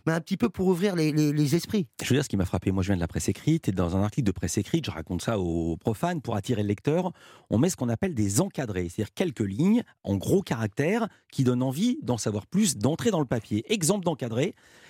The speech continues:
Speaker 2: il est consacré à un créateur britannique du dix-neuvième siècle, il s'appelle William Morris. Et voici ce qu'est l'encadré. On exècre collectivement l'art tel qu'il s'enseigne à la Royal Academy de Londres,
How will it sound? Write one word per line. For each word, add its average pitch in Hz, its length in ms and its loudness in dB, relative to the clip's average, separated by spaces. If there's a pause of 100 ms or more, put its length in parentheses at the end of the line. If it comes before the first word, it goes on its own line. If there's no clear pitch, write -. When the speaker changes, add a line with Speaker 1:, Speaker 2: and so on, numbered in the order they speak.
Speaker 2:
il 143 120 4
est 160 60 4
consacré 208 460 0
à 208 60 4
un 143 80 4
créateur 175 560 0
britannique 139 560 2
du 107 100 -4
dix-neuvième 120 480 2
siècle, 135 380 0
il - 20 -6
s'appelle 110 300 -2
William 135 260 0
Morris. 95 380 -2 (420)
Et 117 60 4
voici 143 320 2
ce - 80 -8
qu'est 107 440 2
l'encadré. 120 540 2 (480)
On 156 160 2
exècre 160 600 0
collectivement 165 760 0
l'art 147 400 0
tel 143 200 -4
qu'il 113 180 -8
s'enseigne 143 640 0
à 107 100 0
la 101 140 2
Royal 143 340 0
Academy 120 400 0
de 107 100 2
Londres, 120 380 2